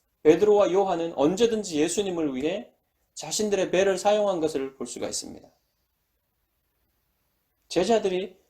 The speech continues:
예수님의 물질적 필요에 응답하고 있어요.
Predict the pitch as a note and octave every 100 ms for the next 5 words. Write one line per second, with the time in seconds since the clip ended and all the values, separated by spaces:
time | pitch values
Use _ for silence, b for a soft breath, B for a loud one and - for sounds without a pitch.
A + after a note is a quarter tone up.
0 | _ C#3 E3 G3+ F#3 F3 D#3+ D#3 G3+ G3+
1 | B3 A#3 A3+ - - A3+ G#3 G3+ F3 F#3+
2 | G3 G3+ D#3+ C#3 A2 -